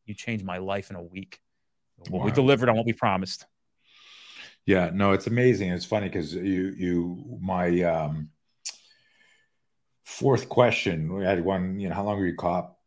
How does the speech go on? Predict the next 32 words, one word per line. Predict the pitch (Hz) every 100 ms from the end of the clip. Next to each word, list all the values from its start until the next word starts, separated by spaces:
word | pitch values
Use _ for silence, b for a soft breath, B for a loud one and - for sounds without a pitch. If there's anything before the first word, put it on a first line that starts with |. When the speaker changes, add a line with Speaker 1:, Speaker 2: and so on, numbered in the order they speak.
| _ -
Speaker 2:
You | 98
know, | 87
wh-, | 82 95 92
one | 101 101
we, | 92 82
which | 90 101 104
we | 95
didn't | 95 85
ask, | 85 85 - -
but | -
I'll | 82 87
ask | 80 -
soon. | 90
"Were | 87 87
you | 87
always | 85 78
interested | 85 78 80
in | 78
business? | 85 80 85 -
How | 95
long | 98 87
did |
you | 80
start | - 92 82 -
Street | - - 120
Cop?" | 95 87
Street | - 127
Cop | 113 107
was | 95
two | - 117
thousand | 110 95 92
twelve? | 107 113 139 127